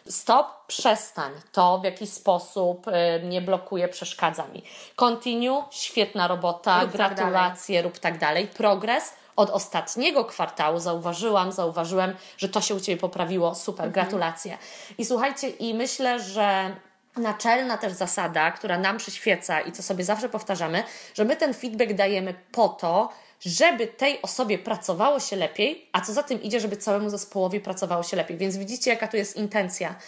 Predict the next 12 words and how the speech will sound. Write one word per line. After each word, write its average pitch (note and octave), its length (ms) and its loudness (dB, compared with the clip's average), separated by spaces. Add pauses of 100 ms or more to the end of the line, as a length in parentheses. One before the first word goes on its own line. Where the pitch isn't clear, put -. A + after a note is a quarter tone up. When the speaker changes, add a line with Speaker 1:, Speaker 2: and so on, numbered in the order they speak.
(240)
Speaker 1:
To C#4+ 80 -4
nie F4+ 160 2
jest - 200 -4
moment G3+ 480 -2
na G3+ 100 -2
wyżygiwanie F#3+ 800 -2
sobie F3+ 300 -2
rzeczy, G#3 240 -2
które G3+ 220 0
mnie F#3+ 80 0
Speaker 2:
Dokładnie. F#3 200 -4
Speaker 1:
irytują. F3 480 -4